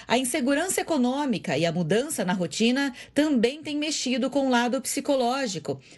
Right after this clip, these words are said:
principalmente da população que tem entre dezoito e vinte e nove anos.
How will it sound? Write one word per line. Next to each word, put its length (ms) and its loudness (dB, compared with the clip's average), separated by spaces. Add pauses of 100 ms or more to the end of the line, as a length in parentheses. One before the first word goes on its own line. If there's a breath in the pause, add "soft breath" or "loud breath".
(120)
principalmente 800 2
da 100 2
população 720 0
que 140 -6
tem 220 0
entre 160 -2
dezoito 680 0
e 140 0
vinte 300 0
e 60 -2
nove 260 2
anos. 580 -2